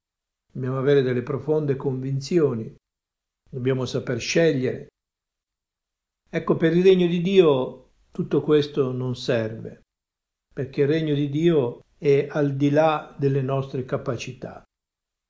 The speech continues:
La nostra intelligenza ci può condurre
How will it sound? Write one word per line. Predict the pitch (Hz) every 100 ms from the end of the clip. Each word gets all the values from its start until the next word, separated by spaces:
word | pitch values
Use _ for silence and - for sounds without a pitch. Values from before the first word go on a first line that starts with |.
| _
La | 127
nostra | 139 160 151
intelligenza | 143 135 143 147 139 165 175 170 131
ci | 147
può | 127 143
condurre | 143 143 147 147 175 185 165 147 131 135